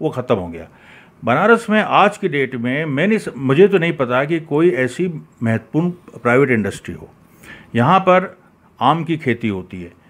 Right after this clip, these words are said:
यहाँ पर बहुत सारी ऐसी चीज़ें हैं जो, जो किसान पैदा करता है। हम इस तरीके के तहसीलों में, ब्लॉक्स में उद्योग बनाएंगे। वाराणसी में हम ये भी चाहते हैं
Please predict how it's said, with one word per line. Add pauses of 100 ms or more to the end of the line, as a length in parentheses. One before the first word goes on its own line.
(240)
यहाँ
पर
बहुत
सारी
ऐसी
चीज़ें
हैं
जो, (220)
जो
किसान
पैदा
करता
है। (560)
हम (220)
इस
तरीके
के (500)
तहसीलों
में,
ब्लॉक्स
में
उद्योग
बनाएंगे। (880)
वाराणसी
में
हम
ये
भी
चाहते
हैं